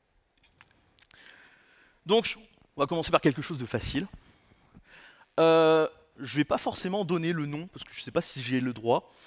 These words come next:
mais, euh, en gros, alors j'espère que la vidéo va se lancer, ça a l'air. En gros, ici,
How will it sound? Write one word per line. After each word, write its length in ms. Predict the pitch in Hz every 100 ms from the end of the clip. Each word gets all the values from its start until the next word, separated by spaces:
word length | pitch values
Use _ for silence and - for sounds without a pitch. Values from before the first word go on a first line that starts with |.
| - - -
mais, 320 | 165 240 277 -
euh, 240 | 175 170 160
en 140 | 190
gros, 400 | 185 165 196 339 - _ _ _ _ _ _ _ _ _ _ -
alors 100 | 113
j'espère 260 | 131 - 180
que 80 |
la 60 | 139
vidéo 240 | 127 131
va 80 | 147
se 80 | -
lancer, 340 | 139 - 151 269 - _ _ _ _ _
ça 160 | -
a 40 | 120
l'air. 200 | 113 - _ _ - - -
En 120 | - 156
gros, 200 | 180 269
ici, 500 | 226 - 202 240